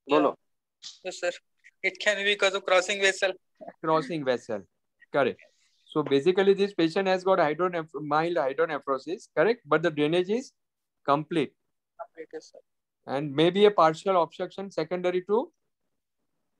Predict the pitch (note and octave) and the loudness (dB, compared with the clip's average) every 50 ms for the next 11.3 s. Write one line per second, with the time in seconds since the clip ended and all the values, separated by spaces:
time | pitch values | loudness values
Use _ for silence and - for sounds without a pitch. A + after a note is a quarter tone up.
0 | _ _ _ _ _ _ F3+ E3+ F3 F3+ F#3 F#3 F3+ F3+ F3+ E3+ E3 - E3 D#3+ | _ _ _ _ _ _ -10 -8 -4 -4 -4 -4 -4 -6 -10 -10 -6 -6 -8 -6
1 | - E3+ E3+ E3 - _ _ F3+ F3 F3+ F#3 F3+ - F3 E3+ E3+ E3 D#3+ D#3 - | -4 -6 -6 -6 -8 _ _ -4 0 0 0 2 2 2 2 2 2 0 -4 -8
2 | D3+ - _ _ _ _ _ _ _ _ _ _ _ _ _ C#3+ C3+ C3+ C3+ - | -14 -16 _ _ _ _ _ _ _ _ _ _ _ _ _ -6 -4 -4 -4 -8
3 | G#2 G2 G2 _ - _ _ - D3 C#3 D3+ D#3 E3 F3+ E3+ F3 F3 F3 F3 - | -10 -12 -12 _ -20 _ _ -6 -2 0 2 4 4 4 6 6 4 4 2 -2
4 | _ _ _ _ _ _ - - - - E3 F3 E3+ - C#3+ D3 D3 D3 C#3 C3+ | _ _ _ _ _ _ -20 -20 -4 0 0 0 0 0 2 2 2 2 0 -4
5 | C3 B2 - B2 A2+ A#2 C3+ D#3 D#3+ F3 F#3 - _ _ _ _ _ _ _ _ | -10 -12 -12 -16 -14 -6 -2 -2 -2 -2 -4 -8 _ _ _ _ _ _ _ _
6 | - - - C#3+ D3+ D#3+ F3+ F#3 F#3+ F3+ - F#3 - - F#3+ G3 - F#3+ F3 E3+ | -20 -20 -6 -4 -2 -2 0 -2 -2 -2 -2 -4 -2 -2 -4 -2 0 0 0 0
7 | - - F3+ F3+ G3 - - - - - _ _ _ _ _ _ _ _ _ _ | 0 -4 -4 -4 -4 -8 -12 -18 -20 -20 _ _ _ _ _ _ _ _ _ _
8 | _ _ _ _ _ _ _ _ _ _ _ _ _ _ _ F#3+ F3 F3 F3 - | _ _ _ _ _ _ _ _ _ _ _ _ _ _ _ -14 -12 -12 -10 -2
9 | - F3+ F3+ F3+ G3+ G#3+ G#3 A3 A3 - F#3+ F#3 F3+ F#3 G#3+ G#3 G3+ - G3+ - | 0 0 0 2 0 0 0 0 4 4 4 4 4 0 -6 -4 -4 -4 -2 -2
10 | F3+ E3+ - F3+ E3 D#3+ - _ _ _ _ _ _ _ _ _ _ _ _ _ | -6 -4 -4 -8 -10 -10 -10 _ _ _ _ _ _ _ _ _ _ _ _ _
11 | B2 A#2+ A#2 G#2+ G2 | -6 -2 -2 -2 -2